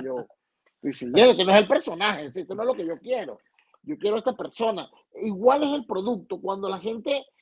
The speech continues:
escucha Expand the Fire, eh, y, y, y de repente tú cambias el tema y lanzas algo que, que es diferente a la estructura que le está, uh,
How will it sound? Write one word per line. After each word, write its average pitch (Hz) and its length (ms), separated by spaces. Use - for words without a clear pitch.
escucha 214 500
Expand 226 400
the 196 60
Fire, 208 440
eh, 185 320
y, 196 80
y, 185 320
y 180 40
de 185 100
repente 185 340
tú 226 420
cambias 233 360
el 190 200
tema 220 300
y 185 60
lanzas 208 400
algo 233 320
que, 180 180
que 156 100
es 147 60
diferente 220 600
a 202 40
la 196 80
estructura 233 680
que 220 120
le 170 100
está, 196 320
uh, 202 300